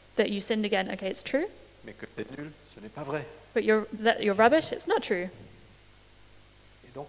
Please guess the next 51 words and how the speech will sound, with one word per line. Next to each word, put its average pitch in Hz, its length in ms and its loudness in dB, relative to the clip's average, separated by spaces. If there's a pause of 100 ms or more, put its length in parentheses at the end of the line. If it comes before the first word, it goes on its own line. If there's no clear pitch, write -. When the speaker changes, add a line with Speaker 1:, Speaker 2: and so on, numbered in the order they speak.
Speaker 2:
il, 139 80 -14 (180)
il 147 60 -12
est 151 140 -8
très - 180 -12
malin, 156 340 -6
il 139 80 -10
va 120 120 -8
utiliser 127 400 -14
ces - 160 -12
choses. 123 460 -12 (180)
Speaker 1:
So - 100 -6
he's 269 120 -2
very 294 180 4
crafty, 285 520 0
he's 190 120 -2
gonna 226 140 -2
use 269 300 -2
these 190 220 -6
things. 190 320 -8 (240)
Speaker 2:
Et 113 140 -20
comment 147 240 -10
on 151 40 -12
se - 120 -12
bat 139 180 -10 (100)
contre - 240 -14
ça ? 95 220 -12 (400)
Speaker 1:
And 220 140 -6
how 269 100 2
can 277 120 0
we 247 100 4
fight 202 220 -2
against 185 320 -8
that? 190 160 -4 (1500)
Speaker 2:
Quand, 123 100 -12 (200)
quand 131 100 -10
tu - 160 -12
entends, 147 420 -4 (220)
t'es 120 100 -8
nul, 151 320 -6 (460)
Speaker 1:
When 226 120 2
you 226 100 6
hear 277 300 4 (120)
that - 120 0
you're 196 120 0
rubbish, 208 440 4 (960)
Speaker 2:
tu - 80 -20
mets 107 100 -14
un 104 80 -10
verset 107 380 -12
en 95 80 -14
face. - 400 -20